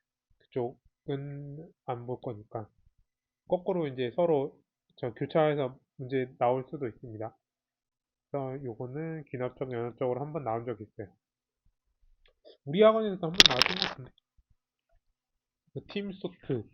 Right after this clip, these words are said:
팀 정렬, 지역석, 메모리 식물.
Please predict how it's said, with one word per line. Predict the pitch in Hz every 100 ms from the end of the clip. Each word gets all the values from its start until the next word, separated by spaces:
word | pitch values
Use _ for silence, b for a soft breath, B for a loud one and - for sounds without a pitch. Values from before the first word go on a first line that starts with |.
| _ _
팀 | - 190 185
정렬, | 156 123 117 107 92 _ _ - - - _ - - - _ _ _ _ _ _ _ _ _ _ _ _ _ _ _ _ -
지역석, | - 127 120 - 165 -
메모리 | 123 113 120 127
식물. | 127 147 135